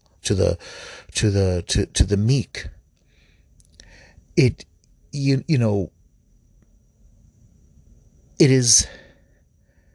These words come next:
it is true. Now, the serpent, the word serpent, it doesn't say snake.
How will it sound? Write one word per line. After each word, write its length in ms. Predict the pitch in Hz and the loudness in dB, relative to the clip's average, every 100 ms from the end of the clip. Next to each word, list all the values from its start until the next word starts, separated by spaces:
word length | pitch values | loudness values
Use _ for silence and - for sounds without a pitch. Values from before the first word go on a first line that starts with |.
| _ _ _ _ - | _ _ _ _ 0
it 140 | 127 | 2
is 140 | 120 - | 2 0
true. 420 | - 254 147 92 _ _ _ _ _ _ _ _ _ - - | 0 0 -2 -4 _ _ _ _ _ _ _ _ _ -12 0
Now, 320 | 127 92 80 _ _ _ _ _ _ _ _ - - - - - - - - - - - - - - - - - - - - - - - - - - - - - - - - - - | 0 0 -4 _ _ _ _ _ _ _ _ -20 -20 -20 -20 -20 -20 -20 -20 -20 -20 -20 -20 -20 -20 -20 -20 -20 -8 -6 -6 -12 -18 -20 -20 -20 -20 -20 -20 -20 -20 -20 -20 -12 0
the 100 | 123 | 2
serpent, 680 | - - 95 - 95 101 | 2 0 -2 -6 -8 -6
the 80 | 117 | -6
word 240 | 120 151 | -2 -2
serpent, 500 | - - 98 - 92 - | -2 -2 -2 -4 -10 -4
it 140 | 131 | -2
doesn't 220 | 127 127 139 | -2 0 2
say 260 | - 110 | 2 0
snake. 720 | - - - 101 85 - - | 0 2 0 -4 -12 -18 -20